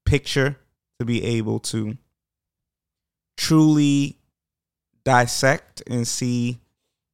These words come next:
you know, where it stands in terms of the culture, 'cause we are predictors of culture.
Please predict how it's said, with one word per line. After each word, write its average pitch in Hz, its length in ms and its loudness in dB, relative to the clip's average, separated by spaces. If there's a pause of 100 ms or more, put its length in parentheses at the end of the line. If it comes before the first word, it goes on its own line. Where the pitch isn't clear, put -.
you 117 80 -2
know, 110 100 0
where 117 220 2
it 110 80 -4
stands 117 380 0
in 110 160 -2
terms 113 280 -2
of 107 80 0
the 110 60 -8
culture, 127 420 -2 (1500)
'cause 120 180 -2
we 120 120 4
are 117 80 6
predictors 120 420 -2
of 120 100 -8
culture. 143 380 0